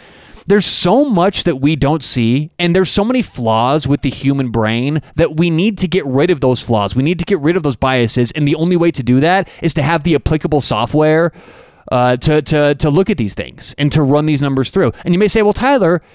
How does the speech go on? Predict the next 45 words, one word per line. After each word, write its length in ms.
if 120
I 40
don't 80
have 100
the 60
right 140
software, 540
how 160
the 80
hell 80
am 80
I 60
supposed 220
to 60
do 80
any 140
of 40
this 140
predictive 380
stuff? 340
You're 120
not 100
helping 300
me." 180
But 140
my 120
point 380
is 480
not 680
to 100
go 160
find 340
the 60
software 580
and 100
to 80
go 180
enroll 500
and 140
to 80
go 140
now 200
learn 220
data 180
science. 360